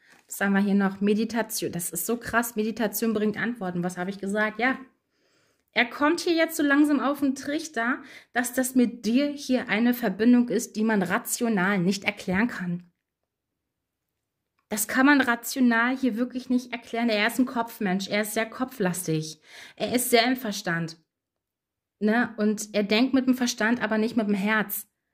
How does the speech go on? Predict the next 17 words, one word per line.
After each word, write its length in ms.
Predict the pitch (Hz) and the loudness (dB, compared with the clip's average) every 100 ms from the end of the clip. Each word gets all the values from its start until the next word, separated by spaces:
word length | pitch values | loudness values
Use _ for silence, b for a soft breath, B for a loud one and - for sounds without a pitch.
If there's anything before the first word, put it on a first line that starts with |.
| _ _ - | _ _ 0
Und 160 | 208 | 4
nun 300 | 226 262 180 | 6 4 2
dreht 300 | 202 226 - | -2 0 0
sich 140 | 339 - | -4 -4
das 180 | 202 - | -4 -4
Blatt 280 | 180 175 | -4 -2
hier 220 | - 170 - | -2 -2 0
aber. 480 | 165 165 156 160 - - | -2 -2 -6 -8 -10 -8
Er 100 | 196 | -4
kommt 300 | - 277 269 | 2 4 4
hier 160 | 226 | -2
auf 80 | 240 | -2
eine 100 | 240 | -2
ganz, 320 | 233 269 277 | 0 -2 0
ganz 280 | 247 233 - | -2 -2 -4
neue 360 | 220 220 202 - | -2 0 -2 -2
Ebene. 500 | 262 220 170 165 | 0 2 2 0